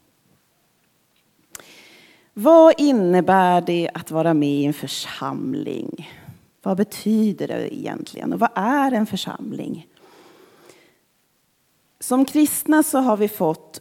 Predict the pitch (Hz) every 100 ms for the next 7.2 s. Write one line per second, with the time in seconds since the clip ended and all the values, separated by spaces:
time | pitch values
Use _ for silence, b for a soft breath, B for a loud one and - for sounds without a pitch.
0 | - 165 - _ - - _ _ - -
1 | 240 262 185 175 233 226 233 208 - -
2 | 156 247 392 - - _ _ _ b b
3 | b b b b b _ 233 269 269 -
4 | - - - 202 190 185 - 196 190 180
5 | 165 156 123 127 143 415 B B B B
6 | B B _ _ - 156 151 - 160 -
7 | 160 302